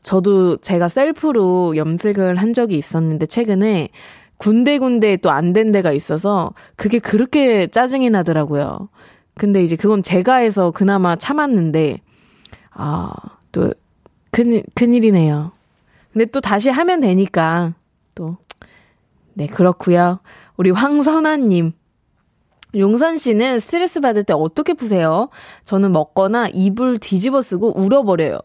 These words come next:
실컷 울면 마음이 좀 편해지더라고요. 아, 저 같은 경우는,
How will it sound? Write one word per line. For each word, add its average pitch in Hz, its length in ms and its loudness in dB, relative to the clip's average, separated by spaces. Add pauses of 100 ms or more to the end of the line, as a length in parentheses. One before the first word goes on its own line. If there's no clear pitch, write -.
(140)
실컷 330 420 -4
울면 185 220 0
마음이 160 340 -2
좀 202 140 -2
편해지더라고요. 196 840 -4 (800)
아, 185 840 0 (840)
저 196 320 2
같은 240 300 0
경우는, 180 560 2